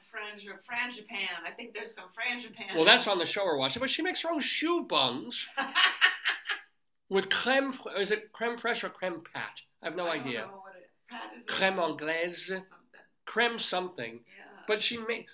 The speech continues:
Speaker 2: 'cause this woman used to send us
Speaker 1: Oh.
Speaker 2: Madeleines
Speaker 1: She sent
Speaker 2: for the
Speaker 1: it to your
Speaker 2: holiday.
Speaker 1: mother by mistake, and your mom should have sent them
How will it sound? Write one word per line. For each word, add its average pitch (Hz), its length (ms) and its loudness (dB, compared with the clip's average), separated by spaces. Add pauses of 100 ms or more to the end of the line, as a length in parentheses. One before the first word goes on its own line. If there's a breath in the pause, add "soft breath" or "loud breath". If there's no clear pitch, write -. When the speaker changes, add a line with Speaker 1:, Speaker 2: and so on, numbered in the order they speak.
Speaker 2:
'cause 220 140 0
this 254 160 -4
woman 214 220 0
used 190 220 -8
to 175 60 -8
send 190 460 -6
us 131 560 -6 (100)
Speaker 1:
Oh. 170 440 -14
Speaker 2:
Madeleines 175 580 4
Speaker 1:
She 131 100 -4
sent - 200 -4
Speaker 2:
for - 60 -4
the 139 60 -2
Speaker 1:
it 135 60 -8
to 165 80 -4
your 160 120 -2
Speaker 2:
holiday. 123 160 -4
Speaker 1:
mother 208 440 -4
by 196 220 -4
mistake, 247 400 -14
and 208 80 -14
your 208 140 -14
mom 208 200 -10
should - 180 -12
have - 120 -16
sent 202 240 -16
them - 80 -20